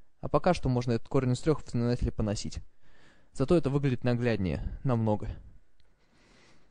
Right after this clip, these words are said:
Итак, А С умножить на Б С равняется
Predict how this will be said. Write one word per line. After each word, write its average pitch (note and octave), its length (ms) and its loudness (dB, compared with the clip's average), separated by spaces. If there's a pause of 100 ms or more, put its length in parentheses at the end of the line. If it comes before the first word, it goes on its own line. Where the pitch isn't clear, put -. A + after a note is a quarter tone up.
(540)
Итак, B2 300 0
А B2+ 100 0
С - 120 0
умножить A#2 440 4
на A2+ 80 2
Б A#2 120 2
С A#3 360 4 (760)
равняется E3+ 1000 2